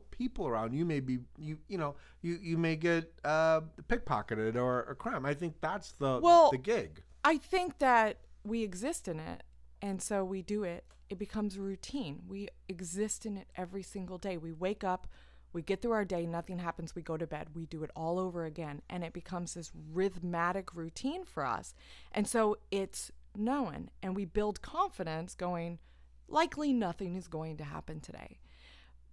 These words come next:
Speaker 2: But the unknown factor, people that don't exist in the everyday in the outdoors or deep within the wilderness, it's unknown, so they generally fear it more.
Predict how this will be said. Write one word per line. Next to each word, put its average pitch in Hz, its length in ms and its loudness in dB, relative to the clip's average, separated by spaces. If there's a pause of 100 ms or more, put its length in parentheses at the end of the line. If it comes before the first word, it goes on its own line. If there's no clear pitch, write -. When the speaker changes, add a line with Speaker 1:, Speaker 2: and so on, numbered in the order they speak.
(160)
Speaker 2:
But 254 260 8
the 214 340 -2
unknown 247 1000 4
factor, 247 800 -2 (540)
people 247 480 2
that 185 520 2 (460)
don't 202 380 4 (100)
exist 175 640 -4
in 196 160 -4
the 175 120 -8
everyday 175 440 -2
in 170 140 -2
the 160 100 -6
outdoors 160 720 -4
or 170 320 -2
deep 185 340 -6
within 165 240 -4
the 156 100 -4
wilderness, 175 720 -2 (380)
it's 196 160 -2
unknown, 196 500 2
so 185 220 -4
they 175 240 -2
generally 156 560 -6
fear 151 560 -10
it - 160 -12
more. 156 520 -4